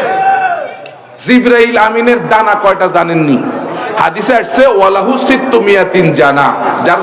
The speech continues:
ছয়শোর উপরে আছে ডানা। রসুলের কাছে, রসুলদের কাছে জিব্রাইলের আসতে মাত্র একটা ডানা ব্যবহার করে চলে আসতো। ওই মাজিদ নামক মাঠ দেখতে গেছে জিব্রাইল,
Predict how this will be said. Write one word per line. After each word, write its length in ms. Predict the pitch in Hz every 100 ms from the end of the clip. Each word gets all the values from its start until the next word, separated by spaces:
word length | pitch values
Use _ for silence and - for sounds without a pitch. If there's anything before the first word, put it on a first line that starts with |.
| 185 190
ছয়শোর 420 | 208 226 254 262
উপরে 240 | 226 220
আছে 240 | 180 - 147
ডানা। 460 | 131 120 123 127 240 - - 294 277 - - - - 254
রসুলের 540 | 247 190 262 277 247
কাছে, 360 | 247 208 - 240 247
রসুলদের 440 | 185 277 277 247 -
কাছে 260 | 185 240
জিব্রাইলের 540 | 165 196 165 190 190 202
আসতে 300 | 175 - 220
মাত্র 280 | 202 202
একটা 320 | 202 180 180 175
ডানা 220 | 165 151
ব্যবহার 260 | 147 156
করে 140 | 151 147
চলে 160 | 151 131
আসতো। 340 | 110 - - - - - - - - 370 - - 170 185 156 151 339 180 254 208 190
ওই 80 |
মাজিদ 360 | 214 220 226 285
নামক 340 | 262 262 254
মাঠ 400 | 208 202 226 -
দেখতে 280 | 202 180 202
গেছে 200 | 170 160
জিব্রাইল, 440 | 143 143 123 113